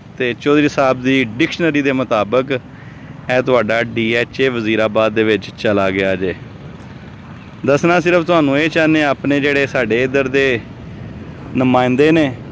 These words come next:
ਖੁਰਮ ਦਸਤਗੀਰ ਸਾਹਿਬ ਨੇ ਬਹੁਤ ਅੱਛੀ ਜਿਹੜਾ ਨਾ ਪ੍ਰੈਸ ਕਾਨਫਰੰਸ ਕੀਤੀ ਉਸ ਦਿਨ ਕਿ ਭਈ ਇਹ ਅਸੀਂ ਫੈਸਲਾ ਜਿਹੜਾ ਨਾ ਰਿਵਰਸ ਕਰਨਾ ਹੈ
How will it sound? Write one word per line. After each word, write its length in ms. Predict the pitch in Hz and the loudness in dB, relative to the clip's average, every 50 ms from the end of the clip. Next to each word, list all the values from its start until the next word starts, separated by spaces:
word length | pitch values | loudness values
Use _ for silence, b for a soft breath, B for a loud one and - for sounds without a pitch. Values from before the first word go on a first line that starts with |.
| - - | -8 -4
ਖੁਰਮ 280 | 143 151 151 170 175 | -2 0 0 2 2
ਦਸਤਗੀਰ 460 | 180 185 180 - - 185 180 196 196 185 | 2 2 2 2 -2 -2 0 2 2 2
ਸਾਹਿਬ 340 | 170 196 180 180 180 175 | 4 4 4 4 4 2
ਨੇ 120 | 180 185 185 | 0 0 0
ਬਹੁਤ 380 | 175 160 175 190 196 175 - - - | 0 2 2 2 2 2 -2 -2 -2
ਅੱਛੀ 760 | 165 131 - - - 160 175 190 202 202 196 185 165 147 127 117 - - - - - - - - - - - - - - - | -2 -2 -4 -2 0 2 4 4 4 4 4 4 4 2 2 0 -6 -12 -14 -14 -14 -14 -14 -14 -14 -14 -14 -14 -14 -6 -2
ਜਿਹੜਾ 220 | 143 139 151 151 | 0 2 4 4
ਨਾ 140 | 151 160 160 | 4 4 2
ਪ੍ਰੈਸ 300 | 147 - 165 160 147 - | 2 2 2 2 2 0
ਕਾਨਫਰੰਸ 500 | - 151 151 147 143 135 - 160 156 - | 0 0 2 2 2 0 0 0 0 0
ਕੀਤੀ 340 | - 147 139 131 - - 156 | 0 -2 -2 0 0 2 4
ਉਸ 140 | 160 156 147 | 4 4 2
ਦਿਨ 200 | 143 156 151 147 | 2 0 0 2
ਕਿ 120 | 156 156 | 2 0
ਭਈ 260 | 151 151 156 151 147 | 0 0 2 2 4
ਇਹ 200 | 151 151 156 160 | 4 4 4 4
ਅਸੀਂ 220 | 156 - - 165 151 | 2 0 -2 -2 0
ਫੈਸਲਾ 420 | - 147 139 135 - 151 175 175 | 2 2 0 2 2 2 2 2
ਜਿਹੜਾ 220 | 170 165 165 160 | 2 2 2 2
ਨਾ 160 | 160 165 170 165 | 4 4 2 2
ਰਿਵਰਸ 360 | 151 139 143 165 170 - 170 170 156 B B B B B B B B B - - - - - - - - | 2 2 2 2 2 0 -4 -6 -6 B B B B B B B B B -18 -18 -18 -18 -18 -18 -10 -2
ਕਰਨਾ 440 | - 170 160 143 139 151 156 151 147 | 0 2 2 2 2 2 2 2 2
ਹੈ 100 | 123 95 | 0 -2